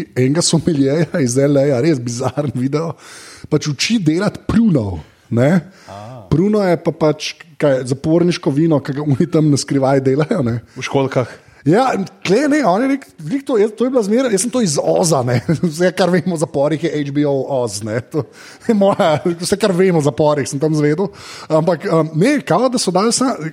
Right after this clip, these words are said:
Speaker 1: zakaj ne v školjki, ne? Ker, eh, so imeli nek ajmerček in pol si daš ko-, dve vrečki, <laughs> on je rekel, "Moraš imeti dve vrečki."
Speaker 2: Čak, kiblo so imeli.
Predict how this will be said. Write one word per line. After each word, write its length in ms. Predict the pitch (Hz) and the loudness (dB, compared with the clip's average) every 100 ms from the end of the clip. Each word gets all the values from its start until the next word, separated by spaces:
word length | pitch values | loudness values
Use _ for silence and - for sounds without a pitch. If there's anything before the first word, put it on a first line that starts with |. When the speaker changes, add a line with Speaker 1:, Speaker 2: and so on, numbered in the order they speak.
| 143 135 131 | -12 -8 -4
Speaker 1:
zakaj 280 | 127 131 233 | -2 0 2
ne 140 | 240 226 | 2 2
v 140 | 202 | 0
školjki, 480 | - 202 208 - 120 | 0 0 0 -2 -2
ne? 160 | 107 117 - - - - | -2 -4 -10 -20 -20 -20
Ker, 260 | - 143 147 | -2 0 0
eh, 380 | - 143 131 135 | 0 2 2 2
so 160 | - | 0
imeli 240 | 147 226 240 | 2 2 2
nek 100 | 190 | 2
ajmerček 580 | 131 185 247 330 330 - | 2 2 0 -4 -6 -6
in 100 | 147 | -2
pol 140 | 170 | -2
si 80 | 175 | 0
daš 160 | 208 - | -2 -2
ko-, 100 | 202 | -6
dve 280 | 127 165 190 | -2 0 2
vrečki, 320 | 156 156 - | 2 0 0
<laughs> 20 | |
on 60 | 190 | 0
je 80 | |
rekel, 160 | 165 165 | 0 -2
"Moraš 240 | 151 180 | -4 -4
imeti 120 | 175 139 | -4 -4
dve 140 | 143 | -4
vrečki." 240 | 127 120 | -4 -2
Speaker 2:
Čak, 160 | 165 208 | -2 0
kiblo 320 | 208 254 165 | 0 2 2
so 140 | 131 - | 0 -2
imeli. 300 | 113 104 | -4 -8